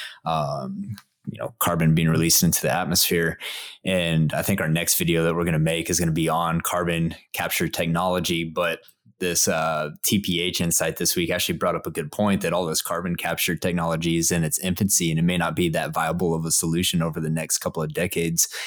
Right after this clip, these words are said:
And so you start looking to some of the, the natural solutions for carbon capture, which are the oceans and vegetation. And I think it's kind of an interesting concept. There was this, uh,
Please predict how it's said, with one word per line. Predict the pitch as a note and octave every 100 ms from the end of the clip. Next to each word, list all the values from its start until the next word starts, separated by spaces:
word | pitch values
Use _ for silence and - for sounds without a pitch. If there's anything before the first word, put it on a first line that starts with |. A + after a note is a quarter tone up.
| - - -
And | F2+
so | - F2 E2+ E2
you | G#2
start | - - E2+
looking | E2+ - F2 E2
to | - F2+ F2 E2
some | - E2+
of | E2
the, | E2+ - F2 D#2+ D#2
the | F2+
natural | F2 E2 E2 - F2+ E2 D#2+
solutions | - F2 E2+ - D#2+ -
for | - E2 E2+ F2
carbon | F2 F2+ F2+
capture, | D#2 D2+ - F2
which | E2+ F2 -
are | D#2+ D#2+ D#2+
the | D#2+
oceans | E2+ E2+ - F2+ F2 -
and | E2+ E2 E2
vegetation. | F#2 F2 E2 - F2+ - E2+ E2
And | D#2+ - - - - -
I |
think | F#2+ G2+
it's | F#2+ - - - _ _
kind | C3+ C#3+
of |
an | B2
interesting | G#2 - - F#2+
concept. | - F#2+ G2+ E2
There | G#2
was | G#2 G2+
this, | G2+ F2 - A2
uh, | F2+ E2+ E2 D#2